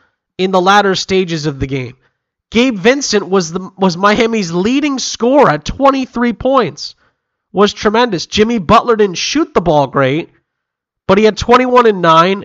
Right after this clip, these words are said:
and defensively came up with some huge plays as well. Bam Adebayo almost had a double-double, had twenty-one points.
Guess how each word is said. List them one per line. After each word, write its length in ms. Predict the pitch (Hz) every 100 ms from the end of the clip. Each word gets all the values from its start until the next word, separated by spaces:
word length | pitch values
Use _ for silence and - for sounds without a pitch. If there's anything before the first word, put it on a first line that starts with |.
| -
and 180 | 196 180
defensively 760 | 190 - 247 277 240 170 175
came 220 | 170 202
up 180 | 208 202
with 120 | 196
some 140 | - 185
huge 320 | 214 220 -
plays 580 | 214 220 - - - - _ -
as 160 | 160
well. 260 | 165 214 185
Bam 300 | 135 185 208
Adebayo 580 | 208 202 180 233 247 208
almost 320 | 160 147 -
had 100 | 156
a 60 |
double-double, 720 | 147 156 143 143 139 135 127 - _ _ _ _
had 240 | 170 160
twenty-one 640 | - 185 175 165 151 131 135
points. 640 | 151 120 - - -